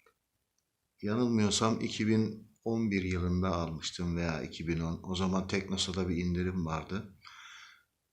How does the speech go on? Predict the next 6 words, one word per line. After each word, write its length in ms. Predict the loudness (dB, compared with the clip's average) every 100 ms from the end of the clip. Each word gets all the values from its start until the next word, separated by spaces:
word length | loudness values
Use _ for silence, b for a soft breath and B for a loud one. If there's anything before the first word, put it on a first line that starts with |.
| -6
İndirime 540 | 0 4 8 10 10
gittim 400 | 8 4 4 6
ama 380 | 6 6 4 2 -2
indirimdeki 680 | 2 4 6 8 10 8 6
televizyonu 560 | 6 8 8 8 8 8
almamıştım. 680 | 8 8 6 4 0 -2